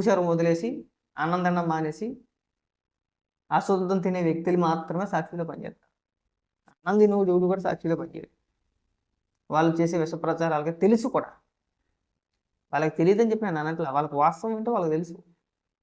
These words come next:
నిజమేంటో వాళ్ళకి తెలుసు, కానీ విష ప్రచారం అదొక జర్నలిజం. ఐఎస్ వరకు అయితే పెద్ద పెద్ద పాఠాలు చెప్పేస్తాడు. ఆడికి కూడా కేఎస్ ప్రసాద్, ఆడికి కూడా కార్మిక వెంకటరెడ్డి, ఆడాడు,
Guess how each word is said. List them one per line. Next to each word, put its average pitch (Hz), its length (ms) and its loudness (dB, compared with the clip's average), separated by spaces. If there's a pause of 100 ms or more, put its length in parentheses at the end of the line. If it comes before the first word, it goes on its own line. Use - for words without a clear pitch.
(160)
నిజమేంటో 185 500 -2
వాళ్ళకి 180 240 0
తెలుసు, 165 180 -10 (1400)
కానీ 196 180 0
విష 180 100 -4 (100)
ప్రచారం 147 400 -6 (720)
అదొక 175 280 4 (100)
జర్నలిజం. 156 520 -2 (800)
ఐఎస్ 165 320 0
వరకు 180 180 0
అయితే 185 200 -4
పెద్ద 160 200 2
పెద్ద 165 280 -2
పాఠాలు 165 300 0
చెప్పేస్తాడు. - 440 -12 (1080)
ఆడికి 170 320 4
కూడా 180 200 2
కేఎస్ 170 300 0
ప్రసాద్, 156 320 -8 (1160)
ఆడికి 175 360 0
కూడా 190 180 2
కార్మిక 180 300 4
వెంకటరెడ్డి, 175 420 -2
ఆడాడు, 156 220 0